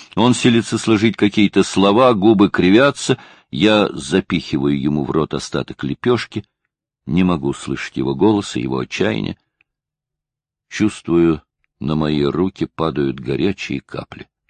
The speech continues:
Василий плачет и медленно жуёт.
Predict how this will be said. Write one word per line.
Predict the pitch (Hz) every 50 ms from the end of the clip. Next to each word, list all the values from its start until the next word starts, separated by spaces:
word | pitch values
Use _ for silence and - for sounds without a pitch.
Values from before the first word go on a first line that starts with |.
| _ _ _ _ _ _ _ _ _ _ _ _ _ _ _ _ _ _ _
Василий | - 73 73 - 73 69 65 65 -
плачет | - 76 78 98 104 98 - - - -
и | 67
медленно | 67 73 78 - 65 67 64 58 57
жуёт. | 57 - 57 52 50 53 - - - -